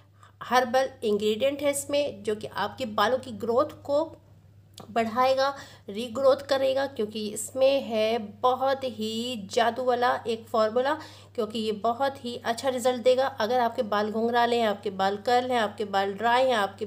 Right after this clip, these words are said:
बालों में शाइन नहीं है, आपके बाल में सिल्की नहीं है, सिल्कीनेस नहीं है, बहुत ज़्यादा डैंड्रफ है, सब चीज़ों पर ये वर्क करेगा। और सिर्फ दो इंग्रेडिएंट, only two ingredients लगेंगे और काफ़ी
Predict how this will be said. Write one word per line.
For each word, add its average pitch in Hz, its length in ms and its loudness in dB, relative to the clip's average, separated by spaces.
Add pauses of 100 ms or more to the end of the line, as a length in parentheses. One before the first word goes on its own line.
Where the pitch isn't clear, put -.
(100)
बालों 196 260 0
में 214 140 -2
शाइन 254 300 -2
नहीं 277 100 -4
है, 254 80 2
आपके 220 260 -6
बाल 208 200 -2
में 226 140 -2
सिल्की 285 440 -8
नहीं 277 220 0
है, 277 120 -4 (540)
सिल्कीनेस 254 580 -4
नहीं 269 360 4
है, 277 120 0 (800)
बहुत 214 420 0
ज़्यादा 208 320 0 (100)
डैंड्रफ 226 560 0
है, 269 260 2
सब 220 560 -4 (260)
चीज़ों 240 280 -2
पर 214 240 -4
ये 214 140 -2
वर्क 208 280 0
करेगा। 240 360 -2
और 226 300 0
सिर्फ 320 380 -6 (460)
दो 220 280 -2
इंग्रेडिएंट, 196 640 -2 (400)
only 277 400 -2 (160)
two 262 160 -2 (160)
ingredients 214 720 -2
लगेंगे 214 760 2 (360)
और 226 300 -2 (120)
काफ़ी 233 500 -4